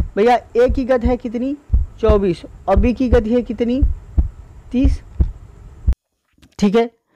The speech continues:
अकाउंट काम छोड़ के जा रहा है, काम समाप्त होने के तीन दिन पहले ये छोड़ रहा है, तो भैया तीन दिन काम,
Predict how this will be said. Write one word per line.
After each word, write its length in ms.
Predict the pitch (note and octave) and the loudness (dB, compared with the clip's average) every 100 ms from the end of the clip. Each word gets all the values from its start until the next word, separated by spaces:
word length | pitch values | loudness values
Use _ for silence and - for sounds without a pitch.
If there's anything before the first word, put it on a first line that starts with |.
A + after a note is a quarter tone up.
| _ _ - | _ _ -8
अकाउंट 320 | F#3 G#3+ B3 | -2 0 0
काम 220 | - B3 B3+ | 0 -2 0
छोड़ 200 | B3+ C4 | -2 -2
के 120 | B3+ | 0
जा 160 | B3 | 2
रहा 100 | B3+ | 2
है, 180 | C4+ D4+ - A3+ | 2 0 -4 0
काम 220 | A3+ B3+ | 2 2
समाप्त 400 | B3+ A#3 B3 B3 | 0 0 0 0
होने 180 | B3+ B3+ | -4 -4
के 100 | B3 | -6
तीन 420 | _ C4 C#4+ C4+ | _ -4 -2 0
दिन 120 | C4 | 0
पहले 320 | A#3+ A#3+ A#3+ A#3+ | 2 2 4 2
ये 80 | |
छोड़ 220 | A#3+ A#3 A3 | 2 -2 0
रहा 160 | G#3 | 0
है, 160 | G#3 G#3+ - _ _ _ - | 0 -2 -8 _ _ _ -4
तो 60 | |
भैया 200 | G#3 A#3 | 0 0
तीन 300 | A3+ B3 B3 | 0 -2 0
दिन 120 | B3 A3+ | -2 -2
काम, 380 | A#3+ A3+ A#3+ | 0 0 0